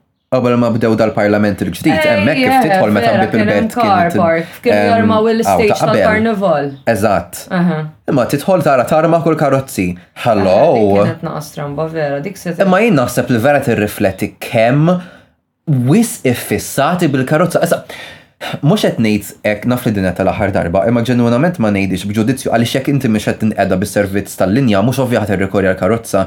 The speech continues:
Speaker 1: u speċjalment jekk qed mistenni li tkun ix-xogħol fil-ħin kuljum,
Speaker 2: Mhm.
Speaker 1: ovvja għandek bżonn xi ħaġa li tista' tiddependi fuqha sa ċertu punt. Imma vera, l-ħeġġa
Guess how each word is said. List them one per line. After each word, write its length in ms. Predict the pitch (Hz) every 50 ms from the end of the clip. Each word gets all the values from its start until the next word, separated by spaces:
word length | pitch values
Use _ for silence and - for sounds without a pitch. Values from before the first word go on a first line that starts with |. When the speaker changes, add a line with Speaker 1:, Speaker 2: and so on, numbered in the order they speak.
| - - -
Speaker 1:
u 100 | - -
speċjalment 540 | - 131 135 - 147 127 127 143 147 139 117
jekk 160 | 101 - 107
qed 240 | - - - - -
mistenni 640 | 110 107 104 - - - 107 95 90 90 90 90 90 87 - - - - - - -
li 160 | 113 113 107
tkun 380 | - - - 107 98 101 98 90 - - - _ _ _ _ -
ix-xogħol 500 | 117 110 - - - 117 104 101 101 95
fil-ħin 540 | - - 110 95 87 - 110 98 104 110 113
kuljum, 520 | 107 - 120 104 95 95 95 95 104 110 117
Speaker 2:
Mhm. 140 | 113 - -
Speaker 1:
ovvja 300 | 131 127 107 104 98 90
għandek 160 | 104 127 120 104
bżonn 140 | 110 107 101
xi 60 | 107 101
ħaġa 200 | 107 104 117 120
li 60 | 113
tista' 200 | - - - 113 107
tiddependi 460 | - 101 110 101 - 104 98 95 101
fuqha 280 | - - 110 104 - - -
sa 180 | - - - 92
ċertu 300 | - - 90 87 98 90
punt. 280 | - 107 90 87 87 - - - - - - - - _ _ _ _ _ _ _ _ -
Imma 260 | 190 180 175 175 170 160 151 160 - _ _ _ - - _ _ _ _ _ _ _ _ _ _ _ -
vera, 380 | - 113 110 160 180 185 143 - - - - - - - - - - -
l-ħeġġa 600 | 202 214 185 185 160 123 120 107 101 107 104